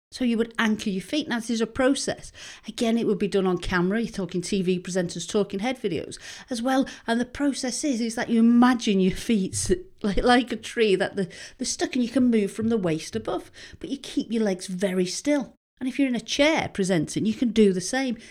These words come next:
You keep your legs still, and then you can move your body, you can move your hands. And one of the things that you would then do on camera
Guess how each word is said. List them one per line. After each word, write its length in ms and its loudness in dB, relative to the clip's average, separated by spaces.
You 80 -4
keep 320 0
your 80 0
legs 200 -4
still, 300 -6
and 80 -6
then 80 -2
you 100 0
can 220 0
move 260 2
your 120 -2
body, 260 0
you 60 -2
can 240 2
move 240 0
your 100 -2
hands. 560 -10
And 160 4
one 140 2
of 80 2
the 80 2
things 440 0
that 140 -2
you 120 2
would 160 4
then 240 4
do 240 4
on 120 2
camera 420 2